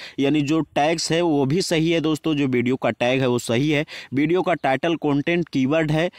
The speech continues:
जो कंटेंट के हिसाब से जो कीवर्ड मैंने लगाया वो भी सही है। उसके बाद पाँचवें नंबर पर वीडियो का डिस्क्रिप्शन कंटेंट जो है, वीडियो का जो डिस्क्रिप्शन है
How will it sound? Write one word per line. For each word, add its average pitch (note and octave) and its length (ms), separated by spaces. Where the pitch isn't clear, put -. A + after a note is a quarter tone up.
जो C#3 120
कंटेंट D3 500
के F3+ 100
हिसाब D3 340
से D#3+ 140
जो D3+ 140
कीवर्ड C#3 380
मैंने C3+ 260
लगाया B2 380
वो A#2 160
भी C3+ 160
सही C#3+ 260
है। C#3+ 100
उसके C#3+ 220
बाद C3+ 260
पाँचवें B2+ 320
नंबर D3+ 320
पर E3 200
वीडियो D3 320
का D#3+ 160
डिस्क्रिप्शन C#3+ 760
कंटेंट D#3 480
जो C#3 140
है, D#3 120
वीडियो C3+ 300
का C#3 160
जो C3 160
डिस्क्रिप्शन B2+ 680
है E3 160